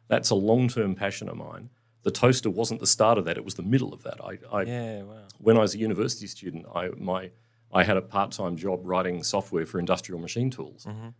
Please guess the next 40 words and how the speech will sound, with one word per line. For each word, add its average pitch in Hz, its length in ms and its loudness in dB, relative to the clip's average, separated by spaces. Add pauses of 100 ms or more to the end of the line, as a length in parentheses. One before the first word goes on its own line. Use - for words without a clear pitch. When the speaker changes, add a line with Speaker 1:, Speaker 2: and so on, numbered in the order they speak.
Speaker 1:
well 123 200 8
before 107 360 0
I 92 60 2
understood 98 400 -4
the 85 80 -6
term 87 240 -4
public 92 340 0
liability. 85 540 -8 (360)
You 104 120 -8
know, 87 100 6
I, 87 60 10 (120)
I 107 60 4
had 113 220 0
Speaker 2:
<laughs> - 80 -20
Speaker 1:
software 117 580 2 (400)
running 113 220 6
on 101 140 4
things 104 280 0
like 90 220 0
Apple 101 260 -4
twos, 90 480 -6 (140)
Speaker 2:
Yeah. 113 240 4
Speaker 1:
driving 101 380 6
enormous 107 440 2
amounts 95 300 -4
of 90 80 -16
hydraulic 95 480 -4
equipment - 460 -6 (400)
all 98 180 4
over 87 220 4 (120)
factory 95 380 -6
floors. 101 500 -6
Speaker 2:
Yeah, 107 560 -10
Speaker 1:
Uh, 98 60 -2
I - 80 0
had 151 160 4
a 131 40 6
ball 151 220 4
doing 92 280 2
it - 140 -14